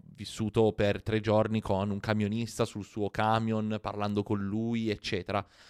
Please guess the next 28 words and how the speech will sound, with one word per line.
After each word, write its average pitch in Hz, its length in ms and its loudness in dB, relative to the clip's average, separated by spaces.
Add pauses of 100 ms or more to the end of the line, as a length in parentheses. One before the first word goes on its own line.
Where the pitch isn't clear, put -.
Sono 139 180 0
tutte 175 240 0
robe 123 300 4
che - 160 -8
effettivamente 135 560 -2
diventano 127 540 -2
inaccessibili 107 920 -6 (300)
nella 123 240 4
vita 127 240 -2
comune. 117 400 0
Poi 131 160 4
adesso 113 240 0
se 104 100 -6
qualcuno 107 320 -2
scrive, 113 200 0
"Ah, 98 100 -2
ma - 80 -6
anch'io 220 260 -8
c'ho 156 120 -2
un 143 60 0
amico 131 200 -4
camionista, 127 540 -4
potrei 139 200 -6
farmi 165 180 -4
un 160 80 -4
birra 165 260 -4
con 180 160 -2
lui", 185 260 -2